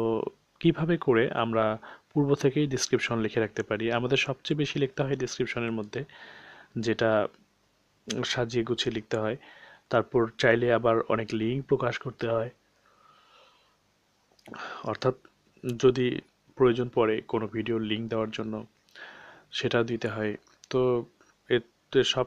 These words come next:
কিছু মিলে আর কি, এটা একটা কষ্টসাধ্য বিষয়। আমি চেষ্টা করছি যে এটা যেন আপনাদের কষ্টটা কম হয়। এর জন্য আপনাকে যেটা করতে হবে,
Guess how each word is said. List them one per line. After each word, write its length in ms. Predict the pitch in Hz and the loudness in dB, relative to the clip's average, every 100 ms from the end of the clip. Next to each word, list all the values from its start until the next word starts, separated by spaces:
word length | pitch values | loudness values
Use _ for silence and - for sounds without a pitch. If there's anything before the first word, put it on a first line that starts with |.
| _ | _
কিছু 180 | 151 - | -8 -2
মিলে 240 | 151 147 151 131 | 0 2 4 4
আর 60 | - | 2
কি, 100 | 147 135 | 0 0
এটা 180 | 131 123 - 117 | 4 2 2 -2
একটা 200 | - 117 - 147 160 - - | -2 -2 -2 -6 -18 -14 0
কষ্টসাধ্য 500 | 117 - - 113 110 110 | 0 0 -2 -2 0 -4
বিষয়। 240 | 104 113 151 _ _ _ - - - - - | -2 -4 -6 _ _ _ -18 -18 -20 -6 2
আমি 320 | 113 131 143 - | 2 4 0 -2
চেষ্টা 280 | - - - | 0 0 0
করছি 320 | - 147 - 220 156 | -2 -4 0 -2 2
যে 100 | 120 113 - - | 4 4 2 -4
এটা 140 | 139 123 | -2 0
যেন 120 | 120 120 117 113 | 0 0 0 -2
আপনাদের 280 | 117 113 117 | -2 -4 -2
কষ্টটা 360 | 120 - - 127 - | -2 -4 -2 -2 4
কম 140 | 131 120 113 | 2 2 -2
হয়। 160 | 104 - _ | -4 -4 _
এর 180 | - 120 | 0 2
জন্য 160 | 131 123 131 123 | 2 -2 0 0
আপনাকে 280 | - 131 131 | 0 -2 -2
যেটা 200 | 127 120 - | -4 -4 -2
করতে 220 | 117 - 123 | -2 -2 -6
হবে, 160 | 117 | -4